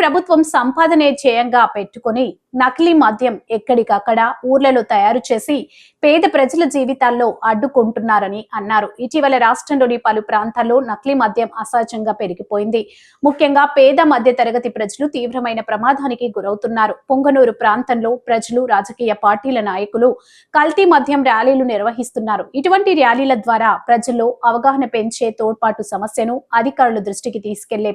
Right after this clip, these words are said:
ప్రయత్నం జరుగుతోంది. అనంతరం ఎక్సైజ్ శాఖ సిఐ సురేష్ రెడ్డికి వినతి పత్రం సమర్పించారు. ఈ కార్యక్రమంలో వైసీపీ నాయకులు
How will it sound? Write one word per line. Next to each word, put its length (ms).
ప్రయత్నం 420
జరుగుతోంది. 540
అనంతరం 400
ఎక్సైజ్ 400
శాఖ 220
సిఐ 260
సురేష్ 360
రెడ్డికి 320
వినతి 280
పత్రం 320
సమర్పించారు. 640
ఈ 100
కార్యక్రమంలో 540
వైసీపీ 480
నాయకులు 360